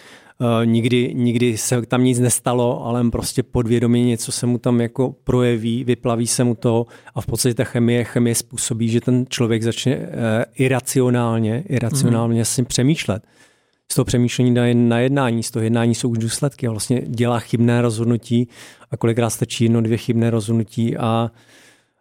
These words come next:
Speaker 1: eh, už pak hrozí třeba, mm, nemocí, že už si člověk jako i sugeruje nemoc, nechce se mu vstávat,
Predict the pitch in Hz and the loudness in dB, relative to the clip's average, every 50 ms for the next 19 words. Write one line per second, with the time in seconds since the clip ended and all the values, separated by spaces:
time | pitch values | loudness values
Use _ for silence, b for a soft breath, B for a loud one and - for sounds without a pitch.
0 | b - 139 120 120 120 113 - 156 139 - - - 131 113 123 120 117 107 123 | b -2 0 0 2 0 0 -2 0 0 0 -2 -2 -2 0 0 0 0 0 0
1 | 117 - - 127 110 107 117 113 120 120 123 123 131 143 180 180 - - - 76 | -2 -2 -2 -2 0 0 0 0 0 -2 -2 -4 -6 -10 -10 -8 -6 -6 -4 -4
2 | 76 151 - 135 127 113 110 120 135 139 135 - - 120 104 110 110 104 104 - | -4 -2 -2 0 2 4 4 4 4 2 0 -2 -6 -4 -4 -4 -4 -4 -4 -6
3 | 131 113 - - 117 120 113 - 117 - - 131 113 - - - 110 110 113 113 | -6 -6 -4 -4 -2 -2 -2 -4 -6 -6 -6 -6 -6 -4 -4 -2 -2 0 0 2
4 | 113 113 117 117 123 123 110 110 - - 120 107 - - 123 - - 120 113 - | 2 2 2 2 2 0 0 -2 -2 -4 -4 -4 -4 -4 -4 -2 -2 -2 -2 -2
5 | - - - 110 113 117 117 120 113 110 107 - | -4 -4 -2 0 0 0 0 0 -2 -2 -4 -8